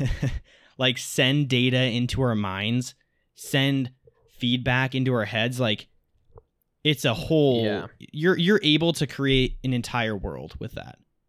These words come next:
Speaker 1: You're able to create the metaverse. You're able to be inside of the metaverse, feeling everything and doing whatever you want. So, like, for the people who live in New York City, they work a nine-to-five job.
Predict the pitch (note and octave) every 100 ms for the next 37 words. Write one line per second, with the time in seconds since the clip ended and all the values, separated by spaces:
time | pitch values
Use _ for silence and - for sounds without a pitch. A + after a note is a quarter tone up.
0 | _ _ _ _ _ _ _ - D#3 D3+
1 | D#3 D#3+ D#3+ - C3+ C3 B2+ B2+ B2 A#2
2 | A2+ A2+ A2+ G#2+ - C3 C3 C#3 C3 G#2+
3 | - C#3 C3 B2 A#2 A#2+ B2 B2 A#2 B2
4 | B2+ A#2+ A2 G#2 A2+ A2 - - _ _
5 | _ _ _ D3+ D3+ D3 C#3+ C#3+ B2+ C3
6 | B2+ B2+ A#2+ A#2+ - _ _ _ _ _
7 | _ - C3 B2+ C3 B2 A2+ G#2+ G2+ F#2+
8 | C#2+ - _ _ _ _ - E3+ D#3+ D3
9 | - D#3+ C#3 D#3+ D3 D3 C3+ C#3 C3 B2
10 | C3 C#3 C#3 C3 C3+ C#3+ C3+ - C3 A#2+
11 | A#2+ A#2+ _ _ _ _ C#3 C3 C3+ C3
12 | C#3 C3 C3 C#3 - B2+ A#2 C3 A2+ A2
13 | A2 G#2+